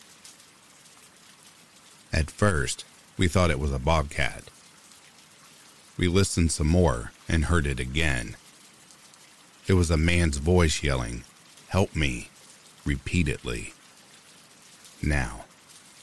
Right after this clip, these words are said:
our first instinct was to grab our guns. Second was to go towards the voice. But you never know what you will encounter in the woods.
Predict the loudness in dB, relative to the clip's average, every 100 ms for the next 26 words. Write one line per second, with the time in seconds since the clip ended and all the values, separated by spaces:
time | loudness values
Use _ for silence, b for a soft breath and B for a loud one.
0 | -4 0 2 2 2 4 6 6 4 -2
1 | -4 -4 -4 -2 -2 0 0 -2 -6 -2
2 | -2 -2 -6 -12 -12 -14 -18 -20 -20 -20
3 | -20 -20 -16 -6 -2 -2 -4 -8 -10 -16
4 | -20 -6 -2 0 0 0 0 -2 2 2
5 | 2 -2 -6 0 0 0 -6 -10 -12 -20
6 | -20 -20 -20 -20 -20 -16 -4 0 0 -2
7 | -12 -20 -20 -20 -20 -20 -6 0 2 2
8 | 2 4 4 4 2 -2 -4 -4 -2 -2
9 | -4 -8 -2 0 0 -2 -6 -6 -4 -2
10 | -2 -4 -10 -12